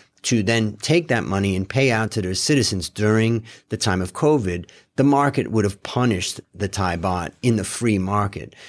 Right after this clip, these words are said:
and devalued it in most cases. Now, that didn't happen with the U S dollar because the U S dollar is the ultimate reserve currency. They can print as much as they want,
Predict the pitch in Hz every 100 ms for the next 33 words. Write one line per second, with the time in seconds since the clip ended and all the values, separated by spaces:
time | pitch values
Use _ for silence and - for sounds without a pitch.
0 | - _ - 101 101 101 - 107 104 95
1 | 95 104 82 76 65 - - 90 87 87
2 | - - 107 95 - 98 90 101 120 117
3 | 110 117 131 113 92 92 98 90 92 -
4 | 92 98 101 98 101 101 92 113 104 -
5 | 92 90 87 73 78 95 98 95 98 80
6 | - 95 80 78 73 - - 110 98 -
7 | 80 87 90 82 - 127 110 104 104 95
8 | 95 95 95 110 107